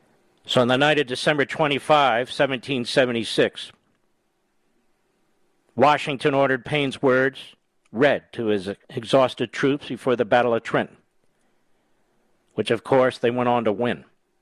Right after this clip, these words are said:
Paine's pamphlet not only energized Washington's men, but quickly spread throughout the colonies, rousing and galvanizing the, the people. Our challenge today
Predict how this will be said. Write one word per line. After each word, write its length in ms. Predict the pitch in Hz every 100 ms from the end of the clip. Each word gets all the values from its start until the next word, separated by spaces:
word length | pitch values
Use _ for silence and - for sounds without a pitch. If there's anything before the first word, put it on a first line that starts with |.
| _ _ _ _ -
Paine's 320 | 147 151 143
pamphlet 500 | - 160 156 151 147
not 160 | 131 143
only 160 | 139
energized 480 | 139 139 131 131 127
Washington's 680 | 120 139 143 135 110 120 101
men, 220 | 120 117
but 140 | 113 -
quickly 360 | - 147 139
spread 340 | 123 - 131 127
throughout 240 | 123 123
the 80 | 127
colonies, 600 | - 139 98 76 - - _ _ _ _ _ _ _ _ _ _ _
rousing 600 | - 123 123 120 110 90 - -
and 180 | 110 98
galvanizing 640 | 113 110 104 98 90 92
the, 100 | 85 - - -
the 240 | 110 92
people. 380 | - 120 92 80 _ _ _ _ _ _ _ _ _ _ _ _ _ _ _ _ _ _ -
Our 180 | 110 160
challenge 460 | - 165 160 147
today 440 | - 120 131 151